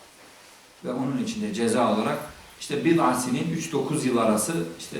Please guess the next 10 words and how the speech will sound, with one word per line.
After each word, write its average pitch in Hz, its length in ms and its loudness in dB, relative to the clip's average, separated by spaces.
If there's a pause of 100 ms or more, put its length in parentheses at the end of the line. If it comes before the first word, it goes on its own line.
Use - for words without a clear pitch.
(140)
galiba - 240 -4
yedi 113 340 0
yıl 107 120 2 (720)
hapishanede 101 480 -6
kalıyor. 104 420 -4 (1160)
Ve 143 140 -4
burada 113 440 -2
bu - 160 -4 (160)
sahne - 300 -2 (360)
bitiyor. 113 340 -6